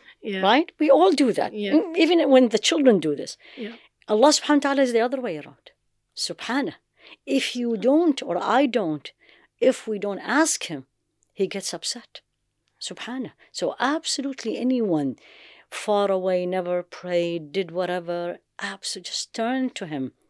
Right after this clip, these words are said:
Speaker 2: pure, full, and he will be, as again the hadith teaches us, if, if I come one step, he'll be walking. If I am walking, he will be running. He just, just want the,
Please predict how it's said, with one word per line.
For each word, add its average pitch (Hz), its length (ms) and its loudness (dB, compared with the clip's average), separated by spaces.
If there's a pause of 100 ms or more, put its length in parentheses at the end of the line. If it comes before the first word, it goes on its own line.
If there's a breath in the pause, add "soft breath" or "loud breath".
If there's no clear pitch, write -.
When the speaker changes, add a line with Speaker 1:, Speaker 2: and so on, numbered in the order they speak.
(520 soft breath)
Speaker 2:
pure, 233 400 0
full, 285 480 -2 (480 loud breath)
and 175 180 -4
he 220 180 -4
will 208 260 -2
be, 185 380 -6 (400)
as 160 260 -2
again 180 340 -2
the 175 80 0
hadith 170 340 -6 (260 loud breath)
teaches 214 400 -4
us, 160 300 -8
if, 170 280 -10
if 180 180 -8
I 196 180 -4
come 180 240 -8
one 240 240 2
step, - 380 -6 (160)
he'll 165 160 -4
be 160 280 -8 (540)
walking. 165 420 2
If 147 160 -10
I 175 140 -2
am 170 140 0
walking, 175 380 0
he 160 80 -6
will 151 100 -4
be 151 180 -4
running. 160 400 -4
He 170 120 -10
just, 247 360 -2 (400 loud breath)
just 277 280 2
want 262 220 2
the, - 160 -6